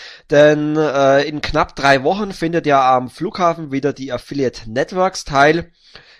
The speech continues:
Es gibt noch ein paar Resttickets, die könnt ihr auf der affiliate networks punkt de euch jetzt noch sichern und zudem werden wir heute auch drei Tickets verlosen.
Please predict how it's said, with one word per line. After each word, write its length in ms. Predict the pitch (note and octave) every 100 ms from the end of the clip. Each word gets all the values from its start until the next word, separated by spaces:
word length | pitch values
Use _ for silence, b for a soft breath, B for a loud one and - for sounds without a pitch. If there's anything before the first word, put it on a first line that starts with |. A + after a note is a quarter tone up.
| -
Es 140 | -
gibt 180 | F3 E3+
noch 140 | E3+
ein 80 | D3+
paar 300 | - B2 A#2
Resttickets, 640 | C#3+ G#3+ - A3 F#3+ F#3 -
die 100 | -
könnt 220 | D3 D3
ihr 120 | C3+
auf 140 | B2+ -
der 220 | B2+ A#2+
affiliate 500 | A#2 A#2 D3 D3+ C3
networks 720 | B2+ A#2 - B2+ D#3 D#3 - -
punkt 40 |
de 260 | C#3 C#3+ C3+ B B B
euch 200 | - B2
jetzt 240 | C3+ C3 B2+
noch 100 | G#2+
sichern 640 | - F#3 F#3+ G#3 F#3+ F3+
und 500 | - C#3 C3+ C3+ C#3
zudem 580 | - - - F3 F3 D#3
werden 220 | C#3+ D3
wir 140 | C#3+ C3+
heute 300 | C#3 D#3+ B2+
auch 160 | B2
drei 400 | - A#2+ A#2+ B2 B B B -
Tickets 320 | G3 A3 -
verlosen. 760 | F#3+ F3 F3+ G3 G3+ G3 G3